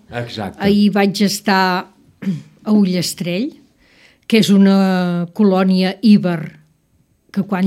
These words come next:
Speaker 2: llegíem la història, dos mil quatre-cents any, anys abans de Crist, que això quasi no te-, no ens entra al cap,
Speaker 1: Exacte.
Speaker 2: no? I allà veus les cases com les havien fet i t'expliquen com ells pensen que vivien.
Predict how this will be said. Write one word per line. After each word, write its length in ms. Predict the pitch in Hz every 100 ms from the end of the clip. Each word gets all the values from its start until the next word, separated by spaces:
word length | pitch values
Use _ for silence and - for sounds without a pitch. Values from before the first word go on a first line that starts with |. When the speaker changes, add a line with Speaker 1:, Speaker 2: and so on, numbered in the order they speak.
| 190
Speaker 2:
llegíem 540 | 180 160 202 196 190
la 60 | 185
història, 760 | 175 - 202 185 156 165 156 - _ _ _ - - _ -
dos 340 | 175 226 180
mil 240 | 220 269 -
quatre-cents 880 | 247 240 226 208 220 220 226 - - -
any, 440 | 214 220 202 196 196 _ _ -
anys 340 | 202 202 160
abans 460 | 170 196 202 180 139
de 140 | 175
Crist, 560 | 175 240 320 - - _ _ _ _ _ _ _ _ _ _ -
que 80 |
això 260 | 196 - 165
quasi 300 | 175 185 175
no 140 | 175 180
te-, 140 | 196
no 140 | 180 185
ens 120 | 160
entra 320 | 170 160 160
al 100 | 143
cap, 180 | - 98
Speaker 1:
Exacte. 480 | 90 113 107 - 104
Speaker 2:
no? 100 | 87 - _ _ _ _ _ - - _
I 120 | 202
allà 240 | 202 196 190
veus 240 | 196 196 165
les 220 | 185 -
cases 400 | 202 196 180 175
com 220 | - 185
les 160 | 180 151
havien 280 | 170 180 175
fet 320 | 247 302 -
i 80 | 170
t'expliquen 680 | 180 - - 175 - 190 180
com 260 | 190 175 180
ells 580 | 180 185 165 - - -
pensen 440 | 202 180 - 196 165
que 100 | 180
vivien. 460 | 170 165 247 175